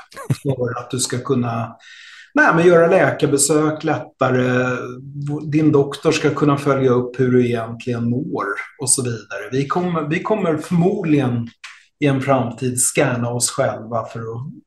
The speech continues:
och liksom kolla hur det har utvecklats de senaste fem åren. Och, och det är kul att du nämner Nvidia, för att det är en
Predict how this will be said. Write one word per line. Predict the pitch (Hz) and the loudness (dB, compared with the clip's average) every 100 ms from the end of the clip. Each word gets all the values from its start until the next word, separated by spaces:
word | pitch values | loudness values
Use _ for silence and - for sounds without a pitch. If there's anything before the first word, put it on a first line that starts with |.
| _ - | _ -8
och | 190 - - - 240 226 | -8 -8 -16 -18 -14 -6
liksom | 202 - 175 | -4 -2 -4
kolla | 147 156 127 123 | 0 0 2 2
hur | 131 | 2
det | 123 | 0
har | 123 123 | 0 0
utvecklats | - - 123 117 - 107 - - - - _ _ - - - - - | -2 -8 -10 -10 -8 -8 -2 0 0 -4 _ _ -20 -18 -18 -18 -2
de | 170 | 2
senaste | - 180 143 135 135 | 6 6 6 4 0
fem | 131 127 117 | 2 2 2
åren. | 104 98 101 113 - _ _ _ _ - _ _ _ - | -2 -4 -6 -8 -16 _ _ _ _ -20 _ _ _ 2
Och, | 151 160 | 6 6
och | 165 | 6
det | 180 | 4
är | |
kul | 175 220 220 | 4 4 4
att | 202 | 4
du | 208 | 4
nämner | 175 185 240 208 165 151 | 4 4 2 0 0 2
Nvidia, | 156 175 139 131 117 | 2 0 -2 -4 -4
för | - 139 | -2 -2
att | 135 131 - | -2 -4 -8
det | 143 165 160 156 | 0 2 6 6
är | 143 | 6
en | 139 135 131 | 4 0 -2